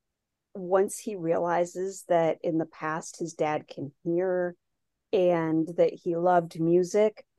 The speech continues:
he becomes obsessed with this idea of, like, saving him from a future where he is deaf. And it's so, um,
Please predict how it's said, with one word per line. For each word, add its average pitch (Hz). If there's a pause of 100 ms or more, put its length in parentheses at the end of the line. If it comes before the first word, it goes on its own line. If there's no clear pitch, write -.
(280)
he 233
becomes 185
obsessed -
with 175
this 175
idea 170
of, 165
like, 156 (420)
saving 202
him 175
from 170
a 165
future 180
where 165
he 165
is 151
deaf. - (760)
And 175 (240)
it's -
so, 220 (140)
um, 160